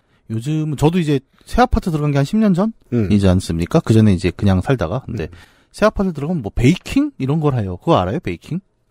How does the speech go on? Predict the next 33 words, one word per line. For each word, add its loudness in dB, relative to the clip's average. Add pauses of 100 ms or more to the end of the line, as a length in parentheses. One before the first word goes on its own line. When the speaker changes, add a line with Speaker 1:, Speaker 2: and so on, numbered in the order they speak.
Speaker 2:
베이킹? -16 (200)
Speaker 1:
예. -8 (260)
Speaker 2:
그 -4 (1400)
온도를 2
바-, -4
집안에 0
높여놔가지고. 0
Speaker 1:
예, 4
무슨 -4
저 -6
건설 2
뭐 -2
이런 -6
Speaker 2:
네, 2
냄새도 -2
Speaker 1:
냄새 0
Speaker 2:
빼고. 0
Speaker 1:
빼고 4
막. -2
Speaker 2:
네, -4
네, -10
네. -12 (120)
Speaker 1:
음, -8 (100)
이제 -10
그런 2
것도 -4
있고. -12
그다음에 -2 (400)
그 -10
최초에 -2
들어와 2
있는 0
옵션들이 -4